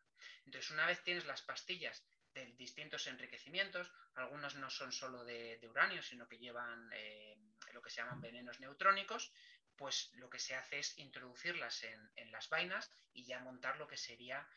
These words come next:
el elemento combustible completo. La, la parte más importante de todo es esa gestión de calidad a la hora de,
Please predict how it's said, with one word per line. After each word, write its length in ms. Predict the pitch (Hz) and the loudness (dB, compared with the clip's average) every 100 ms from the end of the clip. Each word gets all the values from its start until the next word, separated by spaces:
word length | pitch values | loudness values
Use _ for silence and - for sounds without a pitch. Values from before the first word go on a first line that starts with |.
| - - | -20 -6
el 200 | 135 123 | -2 -2
elemento 400 | 120 120 123 135 | -4 -6 -8 -8
combustible 520 | 135 117 - 127 147 | -8 -10 -10 -8 -10
completo. 480 | 117 110 127 127 104 _ _ _ _ _ _ _ _ - - 151 | -10 -10 -10 -10 -14 _ _ _ _ _ _ _ _ -18 -14 0
La, 560 | 135 131 123 120 120 - | 4 6 6 2 -2 -4
la 200 | 131 131 | -6 2
parte 320 | 151 - 160 | 2 4 4
más 320 | 160 160 - | 8 8 6
importante 520 | 160 156 156 156 156 | 2 -4 -2 -2 0
de 80 | 156 | 0
todo 340 | 156 170 180 196 - - | 2 2 2 0 -8 -8
es 160 | - | -6
esa 200 | 160 - | -2 -2
gestión 480 | 147 135 - 160 165 | -2 -2 0 0 2
de 100 | 165 | 4
calidad 500 | 165 160 160 175 214 - - | 6 4 6 4 4 -4 -4
a 100 | 135 | -2
la 120 | 131 | 2
hora 160 | 139 147 | 4 2
de, 140 | 127 | 0